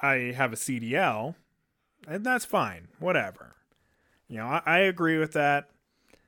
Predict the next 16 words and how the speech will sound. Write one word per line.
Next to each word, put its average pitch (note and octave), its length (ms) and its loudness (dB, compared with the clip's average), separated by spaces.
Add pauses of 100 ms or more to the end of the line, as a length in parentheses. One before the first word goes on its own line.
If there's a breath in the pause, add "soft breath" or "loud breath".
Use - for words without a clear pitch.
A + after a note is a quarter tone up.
(500 soft breath)
But, G3 280 -2
you A3 100 0
know, G3+ 80 4
I, A3+ 220 2
I A3+ 60 6
can A3+ 240 -2
come A3 180 0
out G#3+ 140 2
here G3+ 260 2
and, D3+ 360 -4
you D3+ 100 -6
know, C#3 100 -2
make E3+ 240 0
a F#3+ 60 -2
decent E3+ 440 -6
living. C3+ 560 -2